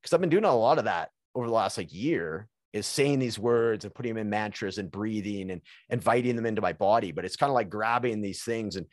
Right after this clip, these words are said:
trying to jam them in. And, you know, you get little parts of it, but, like, this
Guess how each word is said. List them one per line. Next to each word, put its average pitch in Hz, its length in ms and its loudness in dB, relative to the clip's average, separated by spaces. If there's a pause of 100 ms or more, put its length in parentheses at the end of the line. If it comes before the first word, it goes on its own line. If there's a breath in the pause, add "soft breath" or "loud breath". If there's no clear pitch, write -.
(200 loud breath)
trying 117 140 2
to 92 80 -4
jam 127 420 2
them 113 180 0
in. 127 280 0
And, 90 140 -6 (200)
you 330 80 -2
know, 254 80 8
you 196 100 4
get 165 160 6
little 151 160 6
parts 143 340 -2
of 107 80 -8
it, 78 160 -4
but, 92 200 -4
like, 104 180 -2
this 135 640 2